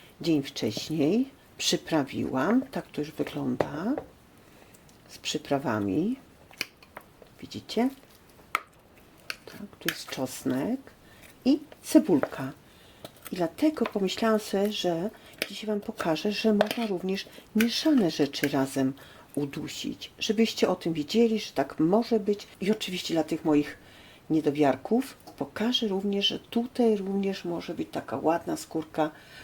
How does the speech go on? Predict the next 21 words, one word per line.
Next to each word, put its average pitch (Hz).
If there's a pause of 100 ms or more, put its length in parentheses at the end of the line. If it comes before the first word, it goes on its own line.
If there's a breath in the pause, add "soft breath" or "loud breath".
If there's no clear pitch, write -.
usmażona, 160
chrupiąca, 160 (340 loud breath)
brązowa. 165 (680 loud breath)
E, 160 (560 loud breath)
<laughs> -
ktoś, -
kto 202
mi 196
mówił 196
właśnie, 175
że 156
ładnie 165
dopieczona 220
w 226
piekarniku. 233 (220)
Nie, 226 (440 soft breath)
nie 233
jest 285
dopiekana 185
w -
piekarniku. -